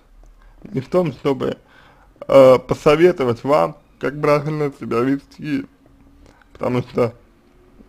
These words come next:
м, если мы это сделаем, если мы посоветуем вам, то получится не самая лучшая история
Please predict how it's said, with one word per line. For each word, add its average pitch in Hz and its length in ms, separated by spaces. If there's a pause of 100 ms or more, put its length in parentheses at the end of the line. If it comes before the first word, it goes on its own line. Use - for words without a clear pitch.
(100)
м, - 680 (720)
если 135 300
мы 143 140
это 139 200
сделаем, 160 600 (1700)
если 127 240
мы 127 100
посоветуем 135 600 (840)
вам, 123 320 (1700)
то 156 500 (920)
получится 160 800 (1700)
не 156 120
самая 151 400
лучшая 135 440
история 185 540